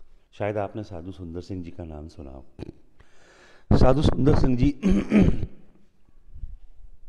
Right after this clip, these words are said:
उस पुस्तक में एक बड़ी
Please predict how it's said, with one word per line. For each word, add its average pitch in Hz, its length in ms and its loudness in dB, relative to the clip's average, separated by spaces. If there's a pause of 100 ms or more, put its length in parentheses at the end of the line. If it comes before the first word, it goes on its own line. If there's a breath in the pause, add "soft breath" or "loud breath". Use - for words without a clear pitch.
(1600)
उस 131 120 -8
पुस्तक 143 420 -2
में 92 200 -10 (1080)
एक 117 240 -14
बड़ी 135 480 -10